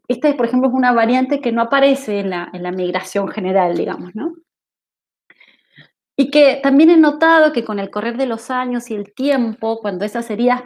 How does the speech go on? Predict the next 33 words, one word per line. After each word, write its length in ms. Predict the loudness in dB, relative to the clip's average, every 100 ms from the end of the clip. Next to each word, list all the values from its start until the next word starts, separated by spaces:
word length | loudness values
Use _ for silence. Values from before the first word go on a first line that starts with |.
| -6
pareciera 540 | -4 -4 -2 0 0
que 100 | -2
comienzan 400 | -4 -6 -6 -6
a 100 | -6
sanar, 500 | -6 -6 -2 -2 -4
hay 280 | -8 -8 -8
una 380 | -6 -2 -2 -4 -6
intención 800 | -4 -4 -2 -2 -2 2 4 4
de 80 | 2
querer, 500 | 2 4 4 2 -8
eh, 260 | -12 -10 -4
volver, 640 | 0 2 2 0 0 -6 _ -12
¿no? 200 | -10 -10 _ _ _ _ _ _ -8
Y 100 | -2
muchas, 380 | -2 2 0 -2 -14
eh, 160 | -16 -14
dejaron, 560 | -12 -6 -2 -2 -4 -10 _ _ _ _
digamos, 360 | -8 -6 -6 -8 _ _ _ _ _ _ -2
tierras, 460 | 4 4 4 0
es 100 | -4
decir, 300 | -6 -6 -6
han 100 | -6
sido 200 | -6 -4
herederas 500 | -2 0 0 0 -2
de, 160 | -2 -2
de 420 | 0 0 0 -2
tierras 240 | -4 -6 -6
de 80 |
sus 160 | -10 -8
padres 380 | 0 2 0 -6
y 80 | -10
aún 240 | -6 -4 -4
así 580 | -8 -2 0 2 -2